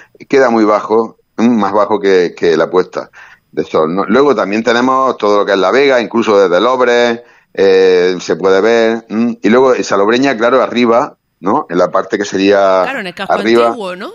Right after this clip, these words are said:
Speaker 1: claro, pero arriba, ¿no? Cuando ya llegas, por ejemplo, est-, la calle Estación,
Speaker 2: Ah,
Speaker 1: el
Speaker 2: vale.
Speaker 1: castillo, esa zona, ¿no? Luego la parte de al-, de, digamos, que tira hacia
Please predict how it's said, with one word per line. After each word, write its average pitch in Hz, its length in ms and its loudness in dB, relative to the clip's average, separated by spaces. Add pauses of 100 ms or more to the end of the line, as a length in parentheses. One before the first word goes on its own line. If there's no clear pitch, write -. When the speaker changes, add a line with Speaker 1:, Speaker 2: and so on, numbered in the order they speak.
Speaker 1:
claro, 117 380 0
pero 113 160 2
arriba, 113 420 0
¿no? 156 140 -2
Cuando 101 240 0
ya 104 140 2
llegas, 107 320 2
por 98 120 -6
ejemplo, 104 300 0
est-, - 180 -2
la 90 140 -4
calle 98 160 0
Estación, 131 880 0
Speaker 2:
Ah, - 220 -14
Speaker 1:
el 95 80 -2
Speaker 2:
vale. - 140 -6
Speaker 1:
castillo, 131 840 2
esa 110 240 -4
zona, 82 240 -4
¿no? 104 140 -4 (260)
Luego 143 240 0
la 135 120 0
parte 139 280 -2
de 151 100 4
al-, 147 180 -2
de, 120 440 2
digamos, 127 300 0
que 113 120 -10
tira 123 300 0
hacia 117 580 0